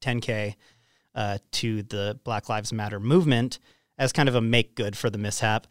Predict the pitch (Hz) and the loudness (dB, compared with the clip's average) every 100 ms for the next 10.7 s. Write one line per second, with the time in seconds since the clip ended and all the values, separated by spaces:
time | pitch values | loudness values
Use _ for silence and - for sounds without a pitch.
0 | - _ _ _ _ _ _ - - 147 | -20 _ _ _ _ _ _ -16 -6 0
1 | 147 160 170 202 - 185 151 175 190 202 | 6 10 10 10 6 2 2 6 6 6
2 | - 156 156 143 - 156 147 120 113 117 | 2 2 2 0 4 4 6 2 2 -2
3 | 131 - _ _ _ _ 160 139 139 160 | -6 -14 _ _ _ _ -2 -2 -2 -4
4 | 143 139 127 147 131 135 120 120 117 113 | -2 0 2 2 2 2 0 0 0 0
5 | 117 107 - 113 107 107 110 - - 139 | -2 -2 -2 0 -2 -4 -6 -8 0 2
6 | 135 123 131 120 117 127 120 113 123 - | 2 2 2 0 0 -2 -4 0 0 0
7 | 120 113 127 113 113 - 113 107 120 110 | -2 -2 -4 -4 -4 -4 -6 -6 -6 -4
8 | 117 107 107 107 - 107 107 131 110 104 | -4 -4 -2 -4 -4 -6 -8 -8 -8 -8
9 | 107 117 - - 117 110 110 110 113 151 | -6 -6 -6 -6 -4 -6 -4 -2 2 4
10 | 135 113 117 - 127 110 110 | 4 2 -2 -4 -4 -6 -10